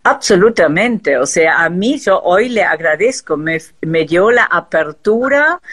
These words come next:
a alargarme a ver qué pasa, ¿m? Y, eh, te cuento más, cuando mi madre empezó con, eh, con toda la parte de moda, Argentina tuvo un,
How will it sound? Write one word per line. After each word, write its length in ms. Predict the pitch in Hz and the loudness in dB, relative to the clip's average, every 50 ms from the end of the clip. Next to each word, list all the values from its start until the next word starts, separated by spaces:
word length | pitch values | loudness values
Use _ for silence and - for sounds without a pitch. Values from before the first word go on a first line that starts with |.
| - - - - - - - | -16 -16 -14 -16 -16 -6 -2
a 100 | 202 202 | -2 0
alargarme 1000 | 196 185 185 180 175 170 175 175 185 196 214 220 233 240 247 254 262 262 254 - | 2 2 2 2 0 0 -2 -2 -2 -2 0 -2 -4 -4 -4 -4 -2 -2 -2 -2
a 140 | 196 180 165 | -2 -2 -2
ver 240 | 175 208 226 220 | -2 -4 -4 -4
qué 160 | - - 226 226 | -2 -2 -2 -2
pasa, 600 | - 214 196 160 - - - - - - - - _ _ _ - | 0 -2 -2 -2 -4 -6 -6 -6 -6 -6 -12 -18 _ _ _ -10
¿m? 320 | 165 170 180 214 269 359 - _ _ - - - - - - - - _ _ _ | -8 -6 -4 -4 -6 -6 -8 _ _ -20 -20 -20 -20 -20 -20 -20 -20 _ _ _
Y, 320 | - 190 180 180 175 165 165 165 | -2 0 0 2 2 2 2 2
eh, 580 | 160 160 156 151 151 147 147 147 143 147 151 147 _ _ - - - _ | 2 2 2 2 2 0 0 -2 -4 -6 -10 -18 _ _ -20 -20 -6 _
te 160 | 196 185 190 | -4 -2 2
cuento 380 | - 214 214 214 214 214 202 | 2 2 2 2 2 0 2
más, 260 | 196 220 233 240 240 - | 2 2 2 0 0 -4
cuando 400 | _ 190 170 160 160 160 165 165 | _ -2 -2 -2 0 -2 -4 -4
mi 140 | 170 175 | -4 -4
madre 340 | 180 185 190 208 208 208 208 | -2 0 0 -2 -2 -4 -6
empezó 680 | 196 190 - 196 180 - - 220 214 190 170 160 160 - _ _ - - - - _ _ _ _ | -8 -6 -6 -6 -8 -4 -2 0 2 2 0 -2 -6 -14 _ _ -20 -20 -20 -20 _ _ _ _
con, 600 | - 175 170 160 156 160 160 156 - - - - - | 0 0 2 2 0 -2 -4 -6 -6 -8 -8 -8 -4
eh, 300 | - 147 143 143 147 147 - | -2 0 0 0 0 -2 -2
con 240 | - 165 151 147 139 | -2 -2 -2 0 0
toda 200 | 190 185 190 185 | 0 2 2 2
la 180 | 175 170 165 - | 2 0 -2 0
parte 360 | 180 175 175 170 - 180 160 | 0 0 0 0 -2 -2 0
de 120 | 170 170 | 0 0
moda, 380 | 170 175 196 202 196 185 175 - _ _ _ _ | 2 2 2 4 4 2 0 -2 _ _ _ _
Argentina 680 | - - _ _ - 170 175 - 226 220 214 196 196 190 - | -10 -10 _ _ -8 -8 -6 -6 -6 -4 -2 -2 -2 -2 -2
tuvo 320 | - 175 160 165 175 170 170 | -4 -4 0 2 2 2 0
un, 160 | 165 165 | 0 -4